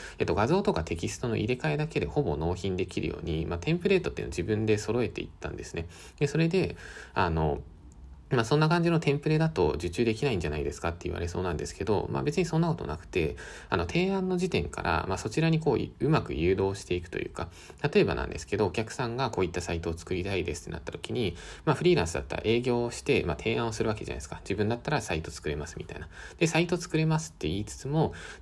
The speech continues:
例えばこんなデザインどうですかみたいな三パターンぐらいもういきなりパーンって出しちゃうんですね。で、出して、しかもその提出する三パターンには、あの、クライアントさんのもうロゴを入れておいたりとか、あとは、あの、デザイナーの方とかに頼んで、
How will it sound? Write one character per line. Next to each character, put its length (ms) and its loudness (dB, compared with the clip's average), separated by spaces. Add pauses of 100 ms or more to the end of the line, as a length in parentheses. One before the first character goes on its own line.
(180)
例 80 6
え 40 6
ば 160 4
こ 120 0
ん 60 2
な 100 2
デ 120 2
ザ 120 2
イ 60 2
ン 80 -2
ど 120 2
う 40 2
で 60 -2
す 100 -8
か 80 -2
み 80 -4
た 80 -8
い 40 -8
な 40 -8
三 220 0
パ 100 0
タ 80 -4
ー 60 -2
ン 20 -4
ぐ 80 0
ら 60 -2
い 60 -4
も 100 -2
う 40 -2
い 40 -6
き 100 -2
な 60 0
り 100 -4
パ 120 0
ー 40 0
ン 40 -2
っ 20 -10
て 100 -6
出 100 0
し 100 -8
ち 60 -6
ゃ 40 -6
う 20 -8
ん 60 -10
で 60 -10
す 80 -10
ね。 120 -6 (360)
で、 80 6
出 140 4
し 120 -6
て、 180 4
し 120 -4
か 100 2
も 160 2
そ 100 -4
の 180 0 (200)
提 180 4
出 220 0
す 120 0
る 80 6
三 260 -2
パ 100 -2
タ 160 -2
ー 40 -2
ン 40 -2
に 100 -2
は、 300 -4 (260)
あ 80 2
の、 80 2
ク 120 0
ラ 100 6
イ 100 2
ア 80 -2
ン 60 -4
ト 100 -10
さ 140 -2
ん 80 0
の 80 4
も 140 2
う 60 -4
ロ 120 4
ゴ 160 6
を 60 4
入 80 2
れ 100 2
て 120 -4
お 60 2
い 80 0
た 100 -6
り 80 -8
と 120 -10
か、 80 -4 (1300)
あ 80 -2
と 120 0
は、 260 4 (180)
あ 100 2
の、 100 2
デ 120 2
ザ 120 2
イ 80 4
ナ 100 2
ー 20 4
の 100 0
方 220 0
と 80 -2
か 80 -2
に 60 -6
頼 240 -2
ん 100 -2
で、 240 4